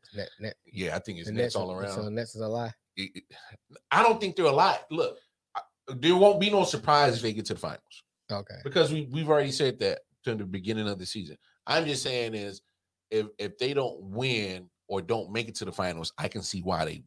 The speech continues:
Speaker 2: won't.
Speaker 1: Right.
Speaker 2: So, I mean,
Speaker 1: So
Speaker 2: but
Speaker 1: speaking of lie,
Speaker 2: <laughs>
Speaker 1: what about this, uh, Aaron Donald
Speaker 2: <coughs>
Speaker 1: case?
Speaker 2: Boy, that whole, oh, we gotta talk about that Aaron Donald situation because,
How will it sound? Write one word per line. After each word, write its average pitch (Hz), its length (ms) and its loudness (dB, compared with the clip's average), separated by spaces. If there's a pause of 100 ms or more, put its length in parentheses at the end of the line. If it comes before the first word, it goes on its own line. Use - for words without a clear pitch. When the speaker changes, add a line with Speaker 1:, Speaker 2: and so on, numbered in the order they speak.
Speaker 2:
won't. 78 240 -8 (400)
Speaker 1:
Right. 104 240 -10 (200)
Speaker 2:
So, 76 440 -4
I 87 60 -6
mean, 82 260 -6 (380)
Speaker 1:
So 123 180 -6
Speaker 2:
but 104 140 2
Speaker 1:
speaking 127 140 0
of 101 100 -2
lie, 98 240 -4 (340)
Speaker 2:
<laughs> - 400 -10
Speaker 1:
what 160 100 0
about 147 220 0
this, 127 160 -2
uh, 113 420 -4
Aaron 107 280 -4
Donald 95 360 -8 (220)
Speaker 2:
<coughs> - 760 -6
Speaker 1:
case? - 380 -14 (440)
Speaker 2:
Boy, 147 160 8
that 165 180 10
whole, 143 360 10
oh, 151 300 12
we 131 120 2
gotta 113 220 6
talk 101 220 6
about 90 200 0
that 82 200 -4
Aaron 90 220 -2
Donald 87 300 -2
situation 90 600 -6
because, 85 560 -8